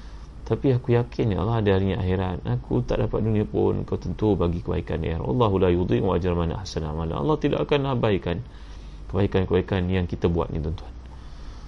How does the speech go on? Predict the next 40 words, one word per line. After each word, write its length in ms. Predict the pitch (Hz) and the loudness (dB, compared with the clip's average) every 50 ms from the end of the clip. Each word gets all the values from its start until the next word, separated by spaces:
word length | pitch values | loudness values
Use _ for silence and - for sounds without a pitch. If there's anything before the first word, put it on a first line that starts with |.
| - - - - - - - | -14 -14 -14 -14 -6 0 2
Maka 640 | 113 113 - - 117 117 110 110 110 110 104 98 - - - - - - - - - - - - - | 2 2 6 10 10 12 12 12 10 10 6 4 2 -2 -6 -6 -8 -8 -10 -12 -14 -14 -10 -2 2
batu 320 | 104 107 120 - - 120 104 | 2 2 2 2 2 2 2
itu 160 | 101 - 113 | 2 2 2
pun 160 | 110 110 104 | 2 4 4
bergolek 560 | 98 98 90 - 104 117 143 - 156 151 - | 4 2 4 6 6 6 6 6 4 2 2
dengan 160 | 104 104 95 | 2 2 2
sebab 400 | 90 - - 113 131 143 - - | 2 0 2 4 4 4 4 4
doa 160 | 92 92 87 - - | 2 0 0 2 2
orang 320 | 135 139 123 117 117 120 117 | 4 6 8 8 8 8 6
yang 60 | 113 | 6
ketiga 320 | - - 123 123 139 139 139 | 4 4 4 6 6 6 6
ini, 320 | 156 175 202 240 262 233 - - - - - - | 6 6 6 4 4 2 -2 -10 -14 -16 -6 0
dan 160 | - 101 95 - | 2 2 2 4
kini 320 | - 113 113 117 110 101 | 4 4 6 6 6 6
lepaslah 480 | 104 - - 98 95 - - 95 90 92 | 4 4 2 0 -2 0 0 0 2 2
mereka 160 | 87 - 92 | 2 0 -2
keluar 320 | 87 - 101 110 117 107 | 0 2 4 4 4 6
dari 160 | 92 87 87 | 6 4 2
gua 240 | 85 - 87 85 82 | 2 2 2 2 0
tersebut. 400 | - - - - - 76 - - | 0 -4 -6 -4 -4 -4 -4 0
Tapi 480 | - 104 110 - - 190 202 202 208 208 - - - - - - - - - | 0 -2 0 0 0 2 2 2 2 0 -4 -8 -12 -12 -12 -12 -10 -2 2
poin 160 | 139 170 180 175 | 4 6 6 6
yang 240 | 156 143 120 107 | 6 4 4 4
pertama, 400 | 104 92 - 101 107 127 139 139 | 2 2 2 2 2 4 4 2
syahid 400 | 131 123 - 139 147 170 196 185 | 2 2 2 2 4 4 4 4
yang 160 | - - 120 107 | 4 2 2 2
pertama 400 | 101 90 - 120 139 147 131 110 | 2 2 2 2 2 2 4 4
daripada 240 | 101 95 101 98 | 4 4 2 2
peristiwa 480 | 90 - - 98 - - 139 160 175 156 | 0 0 -2 -2 0 0 2 2 2 2
ini 240 | - - 185 220 240 | 2 0 0 0 0
adalah 240 | 180 98 92 113 123 | 0 0 0 0 -2
ketaatan 640 | - - - - - - - - 143 143 117 - | -4 -6 -6 -6 -6 -6 -4 -2 0 0 0 0
pada 140 | - 87 85 85 | 0 0 0 0
ibu 240 | 73 76 82 85 | 0 0 0 0
bapa, 320 | 82 - - - 107 101 - | 0 0 2 2 2 2 2
tuan-tuan 320 | 95 87 - - 85 82 | 0 -4 -2 -2 -2 -2
yang 160 | 80 80 78 | -2 -2 -4
muliakan 320 | 78 80 - - 123 127 120 | -4 -6 -6 -8 -8 -10 -10
Allah 80 | - | -12
sekalian. 260 | - - - - - | -10 -12 -12 -12 -12